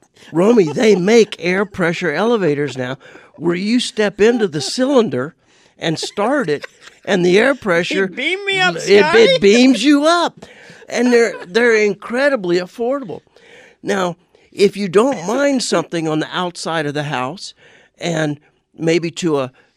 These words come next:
Speaker 2: to a deck at the master bedroom or something like that, on the Gulf Coast, hurricane after hurricane after hurricane, all of the homes along the Gulf Coast are up on stilts. Well, in the last five or six years, there haven't been any of those homes built down there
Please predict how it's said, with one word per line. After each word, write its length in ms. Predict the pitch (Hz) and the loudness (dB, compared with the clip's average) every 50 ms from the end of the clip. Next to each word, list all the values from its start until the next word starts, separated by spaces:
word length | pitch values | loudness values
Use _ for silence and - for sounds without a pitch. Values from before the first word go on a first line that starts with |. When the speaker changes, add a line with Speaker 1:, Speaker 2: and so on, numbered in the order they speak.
| _ _ | _ _
Speaker 2:
to 180 | - 180 156 | -2 -2 -2
a 40 | 143 | -2
deck 520 | 123 113 117 - 151 139 165 185 - - - | -2 -6 -6 -2 -2 -2 -2 -4 -6 -12 -12
at 160 | 135 143 - | -12 -10 -8
the 80 | - 156 | -6 -4
master 380 | 147 143 143 151 - - 143 | -2 -2 -2 -4 -6 -8 -10
bedroom 440 | 131 127 143 143 139 143 160 160 151 | -6 -4 -6 -6 -6 -6 -8 -8 -8
or 40 | 151 | -8
something 280 | 147 - 165 110 139 147 | -8 -8 -10 -10 -8 -8
like 160 | 147 147 - | -10 -10 -10
that, 200 | 170 170 196 202 _ - - _ _ - - _ _ _ _ _ | -10 -10 -12 -12 _ -20 -20 _ _ -20 -20 _ _ _ _ _
on 160 | 180 180 170 | -2 0 0
the 60 | 160 143 | 0 -2
Gulf 400 | 135 147 214 262 311 294 - _ | 0 0 0 0 -2 -4 -8 _
Coast, 580 | - 247 240 254 196 107 104 - - - _ _ _ _ _ _ _ _ _ _ | -6 -4 -4 -2 -4 -4 -8 -14 -18 -20 _ _ _ _ _ _ _ _ _ _
hurricane 520 | - 165 185 214 233 233 - 240 208 196 | -10 -6 -4 -4 -4 -4 -2 -2 -2 -2
after 260 | 196 190 185 - 185 170 | -2 -4 -4 -6 -6 -4
hurricane 400 | 180 180 190 - 214 190 185 185 | -4 -4 -6 -4 -6 -6 -4 -4
after 240 | 175 165 - 160 | -6 -6 -8 -10
hurricane, 440 | 160 185 214 262 254 - 151 143 123 | -8 -8 -8 -8 -6 -6 -6 -6 -8
all 480 | - - - 165 185 220 262 311 311 302 | -10 -8 -4 -2 0 0 0 0 -2 -4
of 120 | 269 185 | -4 -4
the 100 | 190 185 | -4 -6
homes 420 | 175 185 202 220 240 233 233 190 165 | -4 -4 -2 0 0 0 0 -2 -4
along 280 | 170 165 156 156 156 | -4 -4 -4 -4 -4
the 80 | 156 151 | -6 -6
Gulf 260 | 143 165 151 143 - | -4 -4 -6 -6 -8
Coast 320 | - 226 262 269 226 - - _ _ _ _ | -10 -10 -8 -8 -8 -10 -12 _ _ _ _
are 160 | - 175 180 | -6 -6 -6
up 160 | 170 165 - 175 | -6 -6 -6 -8
on 140 | 170 165 | -8 -8
stilts. 580 | - - - - 285 285 247 - - - - - _ - _ _ _ _ - - - - - - _ _ _ _ | -8 -12 -10 -10 -10 -10 -10 -14 -16 -20 -20 -20 _ -20 _ _ _ _ -20 -20 -20 -20 -20 -20 _ _ _ _
Well, 160 | - 165 196 220 | -4 0 0 2
in 60 | 226 | 2
the 100 | 202 180 | 0 0
last 320 | 185 226 269 277 233 - | -2 -2 -4 -4 -6 -8
five 240 | - 185 185 190 170 | -8 -8 -6 -6 -6
or 80 | 170 156 | -8 -10
six 300 | - - 156 - - 190 | -10 -12 -14 -12 -12 -10
years, 340 | 233 269 247 180 160 - _ _ _ _ _ _ _ _ | -8 -6 -6 -8 -8 -12 _ _ _ _ _ _ _ _
there 180 | _ 190 247 262 | _ -2 -2 -2
haven't 300 | 247 240 214 180 185 160 | -2 -4 -4 -4 -6 -6
been 200 | 139 156 - - - | -6 -8 -8 -8 -10
any 440 | - 156 180 233 285 330 349 330 226 | -10 -4 0 2 6 6 8 8 6
of 120 | 196 165 | 4 2
those 240 | 175 156 143 131 - | -2 -6 -6 -8 -8
homes 320 | 170 156 151 143 139 123 123 | -8 -6 -6 -6 -8 -10 -8
built 260 | 117 170 147 135 - | -6 -6 -6 -6 -6
down 200 | 165 165 160 135 135 | -8 -8 -6 -6 -8
there 180 | 127 123 123 | -8 -10 -14